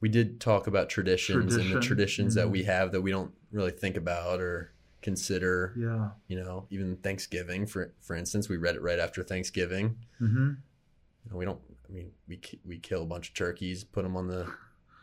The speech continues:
Speaker 1: you know,
Speaker 2: Yeah.
Speaker 1: dining room table, and invite all our guests over.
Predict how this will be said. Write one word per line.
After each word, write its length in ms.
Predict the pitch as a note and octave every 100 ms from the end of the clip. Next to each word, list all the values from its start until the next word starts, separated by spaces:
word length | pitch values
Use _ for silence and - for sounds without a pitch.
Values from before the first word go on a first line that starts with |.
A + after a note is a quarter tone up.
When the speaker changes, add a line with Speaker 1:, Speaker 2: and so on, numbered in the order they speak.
| -
Speaker 1:
you 80 | F#2
know, 280 | F2+ E2+ F#2+
Speaker 2:
Yeah. 300 | A#2+ G#2+ G#2 G#2 _ - - _ _
Speaker 1:
dining 280 | F#2+ F#2+ F#2+
room 340 | G2 G2 F#2+ F#2
table, 400 | G2+ F#2+ G2 G2+
and 100 | F#2+
invite 240 | F#2+ F#2
all 120 | F#2
our 140 | F#2 F2+
guests 320 | F#2+ G2 -
over. 360 | F2+ E2 E2+